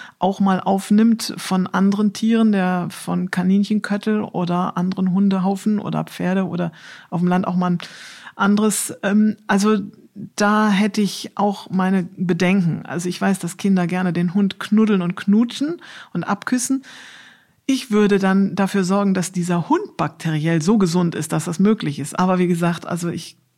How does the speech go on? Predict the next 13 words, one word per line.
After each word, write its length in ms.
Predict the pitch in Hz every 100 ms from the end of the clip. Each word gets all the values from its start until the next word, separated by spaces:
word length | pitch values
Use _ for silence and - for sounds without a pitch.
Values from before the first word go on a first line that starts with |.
| _ _
kann 280 | - 175 170
nicht 360 | 190 214 - -
das 240 | 165 -
Küssen 340 | - 208 202 185
von 280 | 180 175
Hunden 340 | 196 208 202 190
als 360 | - 170 - - _ -
Aufbesserung 1400 | 190 185 - - _ _ _ 175 175 175 165 175 165
der 160 | 165 160
Bakterienvielfalt 1300 | 160 160 175 170 165 185 180 170 165 160 156 - -
eines 320 | 180 170 160
Menschen 360 | 165 175 170 160
empfehlen. 580 | 160 - 165 180 175